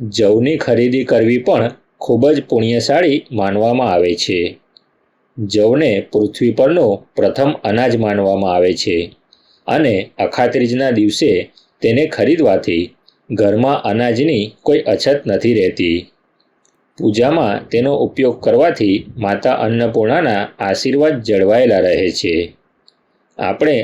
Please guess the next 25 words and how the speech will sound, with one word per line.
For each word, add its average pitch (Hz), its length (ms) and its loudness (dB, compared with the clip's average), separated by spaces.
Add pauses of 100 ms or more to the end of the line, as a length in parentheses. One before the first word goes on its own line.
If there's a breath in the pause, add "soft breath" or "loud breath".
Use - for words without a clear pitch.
અખાત્રીજ 117 600 0
પર 101 180 2 (440)
સોનું 123 480 0
ભલે 120 280 4
ના 113 220 0
ખરીદી 101 460 0
શકીએ, 90 400 -2 (560)
પણ 107 220 2
વીસ 117 240 2
રૂપિયામાં 143 640 0 (200)
જવ 107 280 2
તો 123 180 2 (160)
સરળતાથી 123 680 0
ખરીદી 113 440 0
શકીએ 98 420 -2
છીએ. 87 300 -2 (1300)
ત્રીજું 107 380 2
છે 165 200 0 (280)
પીળી 113 320 0
સરસવ. 92 460 0 (1040)
અખાત્રીજના 127 840 -2 (120)
શુભ 117 340 -2
દિવસે 120 400 2 (600)
પીળી 131 340 0
સરસવ 120 360 2